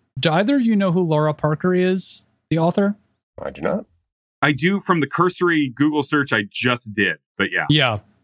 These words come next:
Speaker 1: Uh, that's her picture on the cover because she's the actress that played Dominique. Or Angelique, sorry.
Speaker 2: <laughs>
Speaker 3: A character who I believe was played by, what, Eva Mendes in the, in the movie, in the Burton movie revival?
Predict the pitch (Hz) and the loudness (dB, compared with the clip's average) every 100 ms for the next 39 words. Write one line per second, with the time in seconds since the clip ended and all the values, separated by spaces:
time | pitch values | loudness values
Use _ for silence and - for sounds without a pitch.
0 | - 139 139 131 196 - 214 214 214 - | 0 2 2 2 0 2 0 0 0 0
1 | 175 160 147 190 156 131 135 143 131 - | 2 2 0 0 0 0 0 0 0 0
2 | 165 143 151 131 143 - 160 - 143 - | 0 0 0 0 0 0 0 0 -4 0
3 | 151 143 123 120 113 110 98 - - _ | 0 0 2 0 0 -2 -4 -6 -6 _
4 | _ _ _ - 127 131 131 110 98 90 | _ _ _ 0 2 2 2 0 -4 -6
5 | - - 131 101 95 - _ _ - - | -10 -2 2 2 0 -6 _ _ -8 -2
6 | 175 - 185 - 175 - _ _ - 113 | 0 0 -2 0 -4 -4 _ _ -4 -4
7 | - 156 156 165 143 127 156 165 - 170 | 2 2 2 2 2 2 0 0 0 0
8 | 143 135 131 113 156 156 123 135 180 202 | 2 2 0 0 0 0 0 0 -2 -2
9 | 208 202 - 160 160 156 143 139 123 117 | -4 -6 -2 -2 0 0 0 0 2 0
10 | 147 143 170 131 127 101 117 131 131 120 | 0 -2 -4 0 0 0 0 0 0 2
11 | 117 120 147 156 160 165 180 196 | 2 0 0 0 0 -2 -4 -6